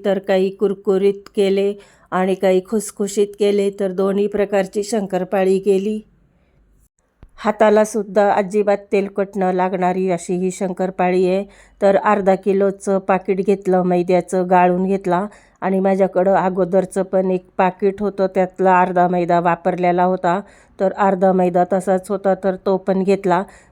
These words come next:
जवळपास तीन, तीन पाव मैदा आहे, तर ह्या कपाने सहा कप मैदा भरलेला आहे. तर सहा कप मैदा आहे, तर छोटा चमचा घेतला, तर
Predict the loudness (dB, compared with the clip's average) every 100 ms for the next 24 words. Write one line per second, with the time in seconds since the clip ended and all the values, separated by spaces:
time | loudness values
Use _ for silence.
0 | 0 4 6 4 2 0 -2 _ 0 2
1 | 0 -4 -8 _ _ _ _ -2 2 2
2 | 4 4 4 4 2 4 4 4 2 0
3 | -4 -10 _ -2 2 4 2 2 0 0
4 | 2 2 -2 -2 -2 0 0 -2 -2 -2
5 | 0 2 2 2 0 0 0 2 2 2
6 | -2 -8 _ _ _ -4 -2 0 0 0
7 | -2 -2 0 0 2 2 2 0 -4 -4
8 | -4 -4 -4 -2 -4 -4 -4 -4 -2 -2
9 | 0 -2 -4